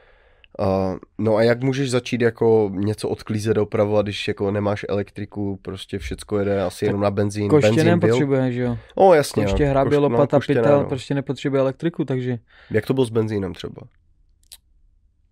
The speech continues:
Speaker 1: Den potom?
Speaker 2: Nebyl, nebyl. Některé benzínky to udělali chytře, že si třeba řekli, že už nemají benzín předtím, ještě když ho měli, a prostě řekli no, no gasolina. A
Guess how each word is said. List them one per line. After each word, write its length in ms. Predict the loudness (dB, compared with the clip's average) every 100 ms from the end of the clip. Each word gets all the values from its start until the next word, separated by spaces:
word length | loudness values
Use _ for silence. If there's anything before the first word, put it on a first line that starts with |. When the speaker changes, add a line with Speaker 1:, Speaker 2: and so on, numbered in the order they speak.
| -2
Speaker 1:
Den 180 | 0 4
potom? 80 |
Speaker 2:
Nebyl, 320 | 2 2 0 -2 _ _ _ -4
nebyl. 360 | -2 -2 -4 -8 _ _ _
Některé 340 | -6 0 4 4
benzínky 480 | 4 4 2 0 0
to 100 | 2
udělali 300 | 4 4 2
chytře, 340 | -2 -2 -2
že 120 | -2
si 140 | -6 -6
třeba 520 | -2 4 6 4 0 -8 _ _ _ _ _ _ _
řekli, 300 | -4 0 0
že 120 | 2
už 140 | 2 4
nemají 260 | 4 4
benzín 400 | 4 2 2 0
předtím, 400 | -2 -6 -2 -2
ještě 280 | 0 -2 -2
když 200 | -4 0
ho 60 | 2
měli, 360 | 4 4 2 -2 _ _ _ _ _ _ -14
a 100 | -14
prostě 460 | -6 -6 -2 -2
řekli 320 | -2 -2 0 2
no, 240 | 2 2
no 180 | 0 0
gasolina. 600 | 0 -2 -2 0 -2 -4 -10 _ _ _ _ _ _ _ _ -20 _ _ _ _ _
A 680 | -4 0 0 2 2 2 0